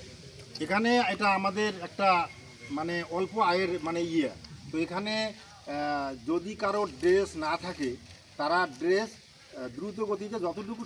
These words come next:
সম্ভব এর মধ্যে বানিয়ে রাখবেন এবং প্রতিদিন ড্রেস পরবেন, টাই পরবেন, ভালো ড্রেস পরে আসবেন, তাহলে মন ফুরফুরে থাকবে। তারপর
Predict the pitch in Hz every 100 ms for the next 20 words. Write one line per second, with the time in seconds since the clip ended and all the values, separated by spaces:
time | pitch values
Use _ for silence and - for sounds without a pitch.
0 | - 170 180 226 202 175 180 170 233 165
1 | 185 175 139 120 - - - 151 190 190
2 | 180 202 208 165 185 190 208 196 208 208
3 | - - - 151 185 170 196 196 208 190
4 | - - - 170 196 208 - 196 196 175
5 | 180 202 196 - - 165 185 175 202 196
6 | 202 185 202 175 185 185 202 - - -
7 | - - 165 - 190